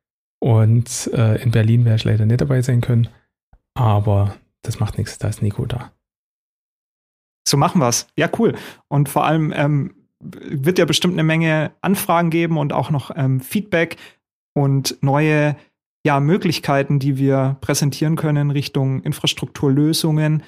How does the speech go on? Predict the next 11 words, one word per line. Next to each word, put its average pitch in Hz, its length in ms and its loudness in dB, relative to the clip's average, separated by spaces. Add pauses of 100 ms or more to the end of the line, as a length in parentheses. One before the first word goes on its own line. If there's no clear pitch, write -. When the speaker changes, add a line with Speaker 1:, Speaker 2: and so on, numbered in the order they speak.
(260)
Speaker 2:
aber 135 220 0
auch 139 160 0
vielleicht 147 280 -2
den, 143 280 0
den 135 180 0
Weg 143 300 -2
in, 139 180 -2 (360)
in 147 140 -2
Richtung 143 320 -2
Kubernetes 160 800 0 (100)
oder, 135 600 0